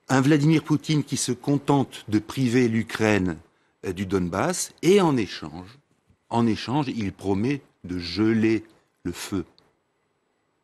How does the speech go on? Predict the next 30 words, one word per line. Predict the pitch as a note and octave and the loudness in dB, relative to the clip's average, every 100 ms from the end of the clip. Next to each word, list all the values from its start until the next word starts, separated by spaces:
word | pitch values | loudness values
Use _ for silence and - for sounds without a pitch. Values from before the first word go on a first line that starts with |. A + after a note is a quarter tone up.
| _ _ _ _ _ _ _ - | _ _ _ _ _ _ _ -6
Qu'est-ce | G#2 A2+ | -4 -4
que | |
ça | - | -6
veut | E2+ F2 | -6 -6
dire ? | E2+ F2 - _ | -6 -8 -10 _
Ça | - F2 | -12 -8
veut | F2 | -6
dire | F#2 - | -6 -6
que | |
dans | F2+ F2 | -8 -6
quelques | - F2+ G2 | -6 -6 -6
semaines, | - F#2 E2+ D#2+ D#2 D2+ _ _ _ - | -6 -8 -8 -8 -12 -18 _ _ _ -10
les | F#2 | -8
séparatistes, | - G#2 F#2 F#2 - F2+ - - - _ _ - | -6 -6 -4 -4 -6 -8 -8 -12 -20 _ _ -16
il | G2 | -10
suffit | A2+ - A#2 | -8 -8 -8
qu'ils | G#2 | -8
tirent | E2+ - F#2+ F2+ D#2 E2 | -14 -12 -8 -8 -8 -6
deux | G2 G#2+ | -4 -4
coups | F#2+ - | -6 -14
de | |
feu, | - E2 D#2+ - - _ | -12 -12 -12 -20 -20 _
les | G2+ F#2+ | -4 -4
Ukrainiens, | G2+ G2+ F#2+ F2+ F2 - | -4 -2 -2 -2 -6 -8
avides | G2 F#2+ G#2 F#2 | -4 0 -2 -2
de | F2+ | -4
revanche, | F2 F2+ F2 F2 E2+ - | -2 -4 -4 -6 -8 -8
reprendront | F2+ F#2 - F#2 F2+ F2+ E2+ | -6 -6 -4 -4 -4 -6 -8
le | E2 | -10
combat, | - F2 F2 B2 | -8 -4 -2 -2